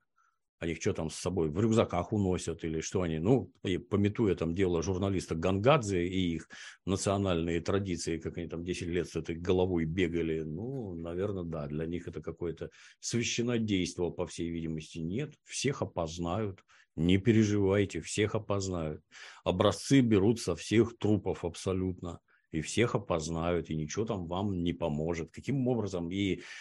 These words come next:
вот эти сокрытия, а это, знаете, мне их эти любимые сказки про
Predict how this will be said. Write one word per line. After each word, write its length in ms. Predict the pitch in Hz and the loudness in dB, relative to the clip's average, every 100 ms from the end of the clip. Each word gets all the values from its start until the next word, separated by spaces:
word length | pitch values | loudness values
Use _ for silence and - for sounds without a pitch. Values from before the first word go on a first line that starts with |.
| - | -2
вот 180 | 90 101 | -2 0
эти 160 | 110 92 | 0 0
сокрытия, 840 | - - 139 151 - 87 78 76 | -2 2 4 4 2 2 2 2
а 40 | |
это, 220 | 104 107 | 0 -2
знаете, 380 | 90 98 101 85 | -4 -2 -4 -4
мне 380 | 85 85 85 78 | -4 -4 -2 -2
их 240 | 85 78 85 | -4 -4 -6
эти 180 | 71 78 | -6 -8
любимые 720 | 73 76 107 107 110 92 82 | -6 -2 0 2 2 2 -2
сказки 440 | - 110 - 92 | -2 -4 -4 -8
про 720 | - 92 85 80 78 76 | -4 -2 -2 -2 -2 -4